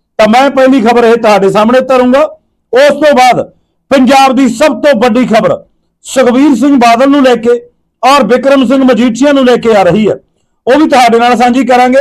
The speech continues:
ਪਹਿਲਾਂ ਰਾਜਵੀਰ ਜਵੰਦਾ ਕਿਵੇਂ ਦੀ ਸਥਿਤੀ ਦੇ ਵਿੱਚ ਨੇ, ਸੁਣ ਲਓ ਜਰਾ ਧਿਆਨ ਦੇ ਨਾਲ ਕਿ ਆਖਰ ਮਨਕੀਰਤ ਔਲਖ ਹਸਪੀਟਲ ਦੇ ਵਿੱਚ ਜਾ ਕੇ ਆਏ ਨੇ,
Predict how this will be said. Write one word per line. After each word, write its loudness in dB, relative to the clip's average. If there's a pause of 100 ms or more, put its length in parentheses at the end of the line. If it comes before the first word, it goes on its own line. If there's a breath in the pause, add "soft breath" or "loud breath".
ਪਹਿਲਾਂ 2
ਰਾਜਵੀਰ 2
ਜਵੰਦਾ 0 (640)
ਕਿਵੇਂ 2
ਦੀ 0
ਸਥਿਤੀ -2
ਦੇ 2
ਵਿੱਚ -2
ਨੇ, -2 (500)
ਸੁਣ -2
ਲਓ 0
ਜਰਾ 2
ਧਿਆਨ 0
ਦੇ 2
ਨਾਲ 0 (340)
ਕਿ 0
ਆਖਰ 2
ਮਨਕੀਰਤ -2
ਔਲਖ 0 (520)
ਹਸਪੀਟਲ 0
ਦੇ 2
ਵਿੱਚ -4
ਜਾ 0
ਕੇ 0
ਆਏ 0
ਨੇ, -4